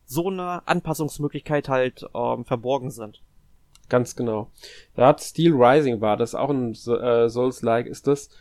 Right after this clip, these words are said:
Speaker 2: Ähm, das hat, bietet dir das an. Du kannst sogar so weit die Einstellung fort, äh, ähm, einstellen, also du kannst verschiedene Sachen einstellen. Wie viel Schaden halten die Gegner aus? Wie viel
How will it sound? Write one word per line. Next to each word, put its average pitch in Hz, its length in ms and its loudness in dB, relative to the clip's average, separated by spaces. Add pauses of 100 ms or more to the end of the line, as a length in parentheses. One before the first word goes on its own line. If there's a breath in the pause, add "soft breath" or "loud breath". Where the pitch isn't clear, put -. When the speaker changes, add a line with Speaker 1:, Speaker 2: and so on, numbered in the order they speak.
(360 soft breath)
Speaker 2:
Ähm, 127 420 4
das 151 160 6
hat, 160 100 0 (180)
bietet 165 220 2
dir 139 80 0
das 127 160 -4
an. 139 180 2
Du 120 60 4
kannst 156 300 2
sogar 147 220 6
so 151 240 6
weit 156 220 4
die 143 180 0
Einstellung 147 320 2
fort, 135 260 2
äh, 135 460 4
ähm, 135 160 0
einstellen, 139 500 0
also 120 160 0
du - 60 -6
kannst 135 180 -4
verschiedene 147 420 0
Sachen 143 220 0
einstellen. 185 400 0 (320 loud breath)
Wie 156 120 2
viel 143 140 6
Schaden 131 280 6
halten 113 180 0
die 113 60 -2
Gegner 170 300 2
aus? 156 100 6
Wie 131 100 -6
viel - 20 -8